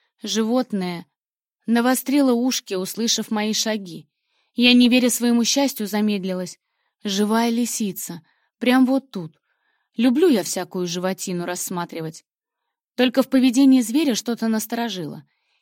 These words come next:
Инстинкт должен был гнать его от меня как можно дальше. Но щенок лисицы даже на ноги не вскочил. Только испуганно вертел головой и прижимал уши.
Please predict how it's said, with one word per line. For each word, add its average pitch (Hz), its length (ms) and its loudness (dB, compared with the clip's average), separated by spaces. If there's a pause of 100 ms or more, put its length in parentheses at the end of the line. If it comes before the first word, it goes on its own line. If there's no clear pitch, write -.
Инстинкт 226 600 0
должен 233 340 0
был 202 180 -2
гнать 202 460 -4
его 180 220 -4
от 180 160 -6
меня 190 260 -4
как 233 200 -10
можно 233 280 0
дальше. 190 460 -4 (1040)
Но 254 140 4
щенок 285 360 4
лисицы 240 680 -4 (180)
даже 247 380 0
на 262 200 4
ноги 180 220 0
не 175 120 -6
вскочил. 175 560 -8 (640)
Только 226 320 -2
испуганно 226 460 -2
вертел 208 420 -4
головой 208 520 -2
и - 240 -12
прижимал 208 640 -4
уши. 160 340 -10